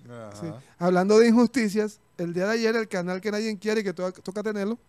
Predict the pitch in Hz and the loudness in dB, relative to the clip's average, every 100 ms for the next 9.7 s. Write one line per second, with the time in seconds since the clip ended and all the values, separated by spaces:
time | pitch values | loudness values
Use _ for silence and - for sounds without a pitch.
0 | _ _ _ _ - 165 165 156 - 170 | _ _ _ _ -14 -8 -8 -8 -8 -4
1 | 196 208 208 208 190 180 139 _ 175 175 | -2 -2 -4 -8 -8 -10 -16 _ -10 -8
2 | 170 180 175 190 202 196 247 _ - - | -10 -14 -6 -4 -2 -4 -4 _ -20 -20
3 | _ _ _ _ _ _ - - 185 160 | _ _ _ _ _ _ -8 -8 -6 0
4 | 208 220 262 269 247 214 202 202 233 233 | 4 4 4 2 2 2 2 4 4 4
5 | 214 190 - 214 240 220 226 214 240 247 | 2 -2 -4 -6 0 0 0 -2 -6 -8
6 | 160 - _ _ _ _ _ _ _ _ | -14 -18 _ _ _ _ _ _ _ _
7 | _ _ - 117 107 107 240 - - _ | _ _ -10 -8 -6 0 0 0 -8 _
8 | _ 170 135 _ _ _ _ - 185 214 | _ -12 -12 _ _ _ _ 2 4 6
9 | 240 220 190 214 220 175 - | 6 4 4 4 2 -6 -16